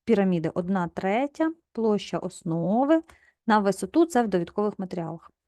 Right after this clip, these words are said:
Площа основи — це площа квадрата, тому площа основи — це в нас А квадрат,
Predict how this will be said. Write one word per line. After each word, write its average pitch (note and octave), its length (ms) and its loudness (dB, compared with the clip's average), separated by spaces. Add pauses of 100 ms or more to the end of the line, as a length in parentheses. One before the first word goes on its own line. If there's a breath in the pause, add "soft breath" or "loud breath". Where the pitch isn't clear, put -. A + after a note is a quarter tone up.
(300)
Площа D4 340 6
основи — G#3 340 4
це F#3 100 -4
площа G#3+ 380 2
квадрата, G3 1000 0 (1600)
тому G3+ 260 4
площа A3 400 2
основи — F3+ 460 -2 (840)
це A#3 120 -4
в G#3+ 40 0
нас E3 320 -4
А A3 160 6
квадрат, E3 600 -4